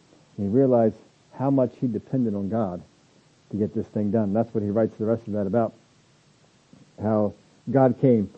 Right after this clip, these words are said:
And he didn't come to him with persuasive words. He came there with him with power, that God had shown up and that power had come through.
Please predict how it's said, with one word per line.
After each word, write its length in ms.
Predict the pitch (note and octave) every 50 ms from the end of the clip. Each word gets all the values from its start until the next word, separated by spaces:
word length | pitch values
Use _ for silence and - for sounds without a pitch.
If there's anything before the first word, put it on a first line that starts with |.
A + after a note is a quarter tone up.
| - _ _ _
And 140 | - A2+ G#2+
he 100 | A#2 D3
didn't 200 | C#3 C3+ A#2+ -
come 180 | D3 C#3+ C3
to 180 | A#2 - D3 C#3
him 80 | C3+ B2+
with 160 | B2 A2+ -
persuasive 520 | - B2 G#2+ - D3 C3+ C3 B2+ - A2+
words. 340 | G#2 C3 C#3 C3 A#2+ A2+ G#2
He 80 | B2+ A#2
came 320 | - B2+ C3 B2 A2+ - - - _ _ _ _ _ -
there 240 | A2+ A#2 C3+ C3+ B2+
with 120 | B2 B2+
him 200 | B2+ C3 B2+ A#2+ - - _ _
with 200 | - G#2 G2 -
power, 320 | - - D#3 D3 B2 G#2 F#2
that 160 | F#2+ G2 F#2
God 200 | B2 B2+ C3+ B2
had 140 | A2+ A2 G2 -
shown 160 | - B2 B2
up 180 | B2 B2+ C3 - - - _ _ _ _ -
and 100 | G2+ G#2+
that 200 | A2 G#2+ G2 -
power 340 | - - D3 D3 C#3 B2 G#2+
had 180 | G#2+ G#2+ G#2+ -
come 160 | A2+ G#2+ G2+
through. 240 | - - G#2+ F#2+